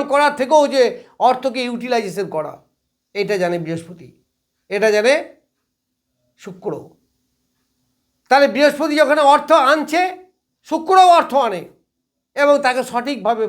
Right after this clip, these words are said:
প্রয়োগ করা। এই গেল অর্থের ব্যাপারে। তিন নম্বরে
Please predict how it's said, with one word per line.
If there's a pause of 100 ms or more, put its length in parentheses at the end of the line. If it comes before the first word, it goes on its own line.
প্রয়োগ
করা। (1900)
এই
গেল (100)
অর্থের
ব্যাপারে। (380)
তিন
নম্বরে